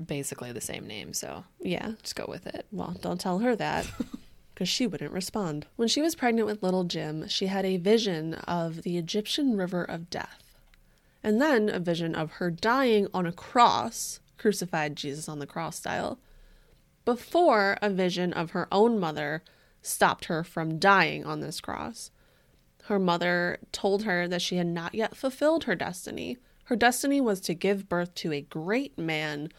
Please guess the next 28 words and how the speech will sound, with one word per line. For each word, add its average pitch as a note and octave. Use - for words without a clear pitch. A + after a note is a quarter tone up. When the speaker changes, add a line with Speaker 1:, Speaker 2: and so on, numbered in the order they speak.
Speaker 2:
who B3
would G#3+
forever C4
change G#3
the F#3
history D#3+
of C#3+
the D3+
world. F3+
So, F#3
I F#3
have G3
to G#3
say, E3
that G3+
vision C#4+
was A3+
not E3+
entirely D#3+
wrong. -
Speaker 1:
<laughs> F3+
Yeah. F3+
Speaker 2:
Great C#4
man? D#4
Nah. C#3
But G#3
world A#3+
changing? D4+